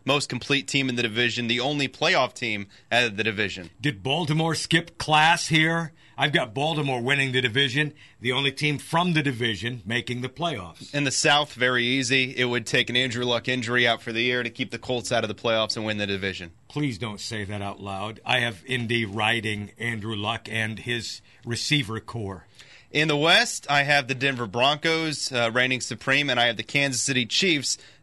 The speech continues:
Speaker 1: the second-place finisher in the playoffs, as my other wild card.
Speaker 2: All right.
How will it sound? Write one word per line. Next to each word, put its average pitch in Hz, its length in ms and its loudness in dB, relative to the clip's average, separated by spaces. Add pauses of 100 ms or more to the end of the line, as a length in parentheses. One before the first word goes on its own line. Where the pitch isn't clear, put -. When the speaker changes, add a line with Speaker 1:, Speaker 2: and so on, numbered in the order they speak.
Speaker 1:
the 120 120 -4
second-place 127 560 -2
finisher 120 440 -2
in 113 100 -2
the 107 40 -4
playoffs, 113 400 0
as 110 100 -10
my 110 120 -2
other 101 140 -2
wild 95 260 0
card. 90 340 -6
Speaker 2:
All 110 100 -4
right. 120 240 -6